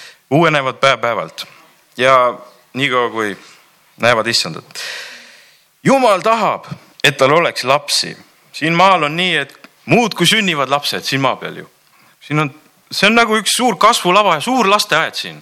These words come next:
See me-, see, see meie maa. Siia muudkui tulevad lapsed. Ma ei tea, kuidas taevas on. Kas seal sünnib lapsi? Pole kuulnud. Aga siin sünnib ju.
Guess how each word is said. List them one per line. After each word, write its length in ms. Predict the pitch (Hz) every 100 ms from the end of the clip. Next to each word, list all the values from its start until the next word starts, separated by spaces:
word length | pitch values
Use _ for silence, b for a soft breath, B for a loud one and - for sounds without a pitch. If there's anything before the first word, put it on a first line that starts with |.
| _
See 140 | -
me-, 280 | 123 127 139 -
see, 260 | - 147 120
see 80 | 139
meie 160 | 151
maa. 220 | 143 131 - - _ _ _ _ _ _ _ _ -
Siia 300 | - 151 156
muudkui 300 | 170 190 147
tulevad 400 | 139 170 135 104
lapsed. 380 | 101 101 - 82 _ B B B B B B B _ _ _ _ _ _ _ _ _ _ -
Ma 80 | 143
ei 80 |
tea, 120 | 147 170
kuidas 180 | 160 147
taevas 340 | 202 180 104 104
on. 140 | 92
Kas 140 | 101 -
seal 100 | 135
sünnib 280 | 247 135 95
lapsi? 320 | - - - _ -
Pole 160 | 123
kuulnud. 400 | 170 160 - - _ _ _ _ -
Aga 100 | -
siin 160 | 220
sünnib 320 | 202 254 190 160
ju. 80 | 85